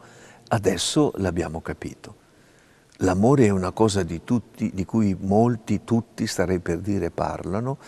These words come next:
e ciascuno dà le sue declinazioni. Le declinazioni di Gesù sono queste: amare, non detestare,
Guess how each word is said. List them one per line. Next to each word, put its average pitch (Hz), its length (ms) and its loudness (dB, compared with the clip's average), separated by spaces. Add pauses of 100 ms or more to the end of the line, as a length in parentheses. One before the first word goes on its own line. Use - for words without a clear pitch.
(320)
e 117 120 2
ciascuno 120 540 0
dà 104 160 0
le 95 120 -2
sue 98 220 -2
declinazioni. 90 960 -2 (360)
Le 104 140 2
declinazioni 95 680 0
di 87 140 -4
Gesù 110 340 -2
sono 92 280 -4
queste: - 560 -8
amare, 107 640 0 (1300)
non 131 240 4
detestare, 85 840 -2